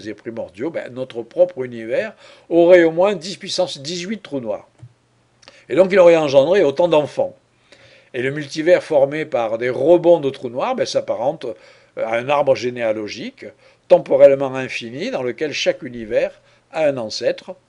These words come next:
mais aussi une descendance. Voilà, alors je finirai ce recensement, euh, de, des multivers avec, euh, le plus bizarre de tous, qui est le multivers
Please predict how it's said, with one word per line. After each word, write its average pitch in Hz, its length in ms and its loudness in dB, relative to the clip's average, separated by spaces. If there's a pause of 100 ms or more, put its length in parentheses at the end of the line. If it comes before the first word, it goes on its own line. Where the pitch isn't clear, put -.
mais 160 240 -6
aussi 147 400 -8 (280)
une 135 220 -8
descendance. 90 840 -18 (1200)
Voilà, 175 160 8
alors 143 120 6
je 156 140 0
finirai 180 440 4
ce 170 140 -4
recensement, 151 1000 -2
euh, 101 960 -6 (1040)
de, 95 180 -14
des 104 160 -14
multivers 127 560 2
avec, 170 340 4
euh, 127 160 2 (440)
le 123 100 -10
plus 208 140 -10
bizarre 214 320 4
de 151 100 -2
tous, 226 240 -8
qui 180 80 -4
est 160 60 0
le 147 120 0
multivers 175 580 -4